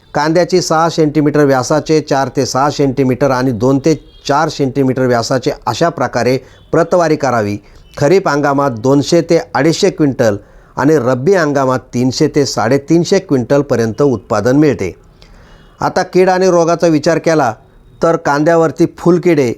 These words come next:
या किडीमुळे रोपांची वाढ खुंटते आणि कांदे पोसत नाही. पानावर पांढुरके ठिपके दिसतात. या किडीच्या नियंत्रणासाठी रोपांची लागवड करताना हेक्टरी दहा किलो फोरेट या दाणेदार कीटकनाशकाचा उपयोग करावा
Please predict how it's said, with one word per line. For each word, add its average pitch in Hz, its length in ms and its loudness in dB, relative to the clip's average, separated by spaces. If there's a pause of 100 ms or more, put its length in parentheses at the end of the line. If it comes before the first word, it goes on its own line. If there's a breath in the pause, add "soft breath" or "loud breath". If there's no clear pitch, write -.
या 151 260 2
किडीमुळे 160 680 2
रोपांची 139 500 0
वाढ 131 320 2
खुंटते 160 480 0 (480 soft breath)
आणि 147 200 0
कांदे 143 380 0
पोसत 151 460 -2
नाही. 110 240 -2
पानावर 147 520 0
पांढुरके 139 600 0
ठिपके - 380 -2
दिसतात. 113 380 0 (360 soft breath)
या 175 160 2
किडीच्या 170 420 2
नियंत्रणासाठी 147 840 0
रोपांची 127 520 0
लागवड 123 320 0
करताना 131 480 -2
हेक्टरी 123 520 0
दहा 117 300 -2
किलो 127 400 0
फोरेट 127 400 0 (300 soft breath)
या 143 120 2
दाणेदार 156 520 0
कीटकनाशकाचा 151 880 -2
उपयोग 147 280 0
करावा 120 360 0